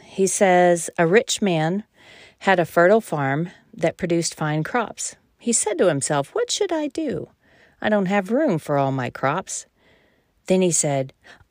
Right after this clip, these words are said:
'I know, I'll tear down my barns and build bigger ones. Then I'll have enough room to store all of my wheat and other goods. And I'll sit back and say to myself, 'Friend, you have enough stored away for years to come.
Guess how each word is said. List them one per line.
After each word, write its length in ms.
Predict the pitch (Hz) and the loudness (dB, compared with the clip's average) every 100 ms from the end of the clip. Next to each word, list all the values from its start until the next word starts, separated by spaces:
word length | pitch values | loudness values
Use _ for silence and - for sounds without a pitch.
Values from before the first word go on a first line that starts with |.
| _ - | _ 0
'I 340 | 240 208 175 | 2 2 0
know, 480 | 156 143 131 151 202 - | -2 -2 0 2 0 -2
I'll 200 | 180 180 | -2 -2
tear 460 | - - 196 247 | -6 0 4 4
down 260 | 214 180 190 | 2 0 0
my 160 | 214 | -2
barns 380 | 196 135 131 160 | -4 -6 -6 0
and 120 | 226 | 2
build 200 | 262 359 | 4 4
bigger 320 | 370 427 370 233 | 2 4 4 4
ones. 380 | 165 120 - - _ _ _ _ _ _ | 0 -2 -4 -8 _ _ _ _ _ _
Then 340 | - 339 349 240 | 4 6 6 2
I'll 200 | 180 190 | -2 -2
have 340 | 165 160 165 175 | -2 0 -2 -2
enough 540 | 175 196 262 311 - | 0 2 2 0 -2
room 340 | 175 143 135 | 2 2 2
to 100 | 143 | -2
store 340 | 165 - 180 - - | -2 4 2 2 2
all 560 | 220 262 277 285 294 | 4 6 6 4 4
of 120 | 294 | 2
my 200 | 277 277 | 0 -2
wheat 340 | 233 151 151 - _ - - | -2 -4 -8 -14 _ -20 -10
and 160 | - 220 | -2 0
other 240 | 160 175 | 0 -2
goods. 500 | 170 294 277 - - - _ _ - - | 0 0 0 -4 -14 -16 _ _ -14 -2
And 160 | 175 | 0
I'll 140 | 151 165 | 0 0
sit 400 | - - 480 - | 0 0 0 0
back 440 | 302 330 359 - _ _ | -2 -2 -8 -20 _ _
and 140 | 180 | -4
say 260 | 175 - 269 | 0 4 4
to 60 | 247 | 4
myself, 640 | 240 240 - 233 233 - _ _ | 0 0 0 0 0 -8 _ _
'Friend, 640 | - - 143 240 285 294 _ _ | -20 -4 0 0 -2 -8 _ _
you 360 | - 151 269 320 | -8 -2 0 0
have 240 | - 139 | -2 -4
enough 340 | 120 131 214 285 | -2 -4 -4 -6
stored 300 | - 233 240 | -2 0 2
away 340 | 220 233 269 | 4 4 2
for 240 | 277 - 123 | -2 -6 -6
years 720 | 123 147 277 339 330 311 294 | -6 0 4 4 4 0 -4
to 80 | - | -8
come. 320 | - - - | -6 -6 -6